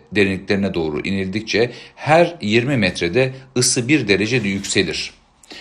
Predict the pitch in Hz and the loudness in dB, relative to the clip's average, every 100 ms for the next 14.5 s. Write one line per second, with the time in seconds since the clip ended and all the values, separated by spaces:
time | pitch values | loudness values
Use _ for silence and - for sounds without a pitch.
0 | - 113 120 135 185 196 117 - 101 110 | -4 0 4 4 4 2 0 2 0 0
1 | - 104 143 165 - 101 113 117 101 92 | -8 4 6 6 2 4 4 4 2 2
2 | 101 98 87 76 76 69 - - - 135 | 0 0 0 0 -2 -8 -12 -16 -2 2
3 | 117 92 78 82 - - 95 101 117 110 | 2 0 0 -2 -4 0 0 2 0 0
4 | 123 - 147 113 120 123 - 87 135 156 | -2 0 0 2 0 -2 0 4 4 4
5 | 101 90 90 101 107 82 78 80 78 - | 0 2 2 2 0 0 -2 -6 -6 -6
6 | 85 110 98 95 104 85 95 98 151 180 | 0 0 0 -2 -2 0 0 4 4 2
7 | - 69 - _ _ _ - - - 110 | -4 -12 -16 _ _ _ -20 -20 2 6
8 | 131 127 113 107 - 98 101 110 113 143 | 6 6 6 4 0 4 4 4 4 4
9 | 156 98 90 - - 98 101 92 90 92 | 4 2 0 0 -2 4 4 4 4 2
10 | 90 73 - - - 92 98 82 69 76 | 0 -2 -4 -10 -2 2 4 2 -2 -8
11 | - - - 98 104 117 113 135 175 131 | -12 -20 0 4 4 4 2 2 2 4
12 | 98 92 92 117 113 78 82 80 80 - | 4 4 4 2 0 0 -2 -2 -4 -4
13 | 131 90 - 78 78 - - - - 101 | -2 -2 -2 -2 -2 -4 -14 -20 2 4
14 | 123 135 120 117 | 6 4 2 0